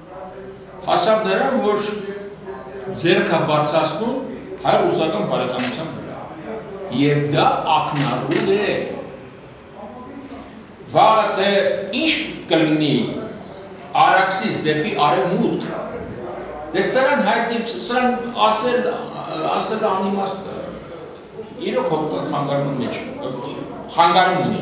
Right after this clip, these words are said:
խանգարման մեջ։ Բայց հաջորդը ինչ է։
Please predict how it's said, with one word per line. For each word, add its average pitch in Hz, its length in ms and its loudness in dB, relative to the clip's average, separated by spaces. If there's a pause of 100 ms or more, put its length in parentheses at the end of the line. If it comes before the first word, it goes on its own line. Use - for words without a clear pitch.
խանգարման 110 500 -6
մեջ։ - 160 -10 (1500)
Բայց 143 180 2 (220)
հաջորդը 170 500 2
ինչ - 240 -8
է։ - 80 -10